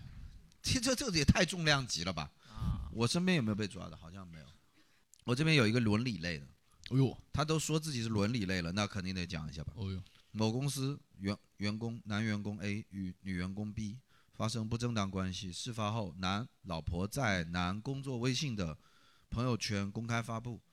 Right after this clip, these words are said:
Speaker 1: 男 A 与女 B 赤裸聊天的内容，还画了一个圆圈，里又写个十八，然后打一个斜杠在那儿，<laughs> 就文字非常活泼，这个人。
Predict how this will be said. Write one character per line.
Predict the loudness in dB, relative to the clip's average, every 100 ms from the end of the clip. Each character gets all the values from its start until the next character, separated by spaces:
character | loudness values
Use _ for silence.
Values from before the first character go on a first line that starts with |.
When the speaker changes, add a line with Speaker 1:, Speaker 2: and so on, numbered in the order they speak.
| _ _ -8
Speaker 1:
男 | -4 -2
A | 0 0
与 | 0
女 | 0 -2
B | -2 -4
赤 | -2 0 2 2
裸 | 2 2 0
聊 | -2 -2
天 | -2 0
的 | -2
内 | 0 -2
容， | -2 -8 -20 _ _ -20 _ -6
还 | -2
画 | 6 6
了 | 6
一 |
个 | 2
圆 | 0
圈， | -2 -2
里 | 0
又 | 0
写 | 0
个 | -2
十 | -4
八， | 0 2
然 | 2
后 | 0
打 | -4 -4
一 |
个 | -4
斜 | -6 -4
杠 | 0 0 0
在 |
那 | -6
儿， | 0 10 10 10 4 -4
<laughs> | -16 -16 -18 -12
就 | -8 -6
文 | 0 0
字 | 0 0
非 |
常 | 0 2
活 | 2
泼， | 6 8
这 | 6
个 | 4
人。 | 2 0 -4